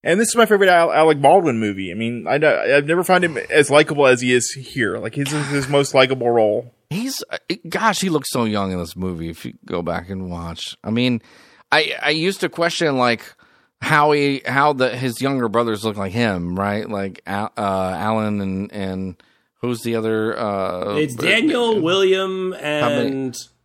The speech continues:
Speaker 2: yeah, William Butler.
Speaker 3: there's a,
Speaker 2: I'm
Speaker 3: there's
Speaker 2: like,
Speaker 3: another one that I
Speaker 2: uh,
Speaker 3: forgot
Speaker 2: 'cause
Speaker 3: his
Speaker 2: I look
Speaker 3: name.
Speaker 2: at the younger ones and I'm like, they don't look quite like Alec.
Speaker 3: The
Speaker 2: But then after
Speaker 3: Biopic
Speaker 2: that,
Speaker 3: one.
Speaker 2: I,
Speaker 3: Steven,
Speaker 2: I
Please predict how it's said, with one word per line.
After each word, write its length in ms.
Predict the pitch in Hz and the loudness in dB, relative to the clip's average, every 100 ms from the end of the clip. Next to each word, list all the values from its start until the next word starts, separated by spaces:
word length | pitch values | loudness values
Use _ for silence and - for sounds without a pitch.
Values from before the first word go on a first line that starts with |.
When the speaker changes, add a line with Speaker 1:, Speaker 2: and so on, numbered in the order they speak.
| _ - | _ -6
Speaker 2:
yeah, 180 | 107 | -4
William 300 | 101 107 110 | 0 0 0
Butler. 160 | 110 160 | 2 0
Speaker 3:
there's 160 | 156 160 | 0 -4
a, 80 | - _ _ - | -8 _ _ 0
Speaker 2:
I'm 80 | |
Speaker 3:
there's 20 | 160 | 2
Speaker 2:
like, 140 | 147 | 2
Speaker 3:
another 260 | 165 156 143 | 0 -2 -2
one 80 | |
that 100 | 135 | -2
I 60 | 135 | -2
Speaker 2:
uh, 60 | 139 | 0
Speaker 3:
forgot 160 | 139 | -2
Speaker 2:
'cause 100 | 131 | 0
Speaker 3:
his 100 | 165 | 2
Speaker 2:
I 80 | 190 | 4
look 180 | 185 220 | 4 2
Speaker 3:
name. 60 | 220 | 2
Speaker 2:
at 60 | |
the 100 | 165 | 2
younger 300 | 151 226 190 135 | 4 4 4 0
ones 260 | 123 123 | 0 -2
and 80 | 135 | -2
I'm 120 | 143 | -2
like, 180 | 143 143 | -2 -4
they 100 | 214 | -6
don't 240 | 311 302 220 | -4 -4 -4
look 260 | 277 269 _ _ | -4 -6 _ _
quite 320 | - 254 240 | -2 -2 0
like 260 | 220 214 - _ _ _ _ _ _ _ _ - | -2 -4 -8 _ _ _ _ _ _ _ _ -4
Alec. 420 | 202 240 226 170 | 0 2 0 2
Speaker 3:
The 120 | 175 180 | 2 6
Speaker 2:
But 20 | |
then 160 | 226 | 6
after 200 | 208 147 | 6 6
Speaker 3:
Biopic 40 | 196 | 6
Speaker 2:
that, 160 | 226 | 6
Speaker 3:
one. 80 | 208 | 6
Speaker 2:
I, 40 | 190 | 8
Speaker 3:
Steven, 260 | 311 | 8
Speaker 2:
I 20 | 233 | 8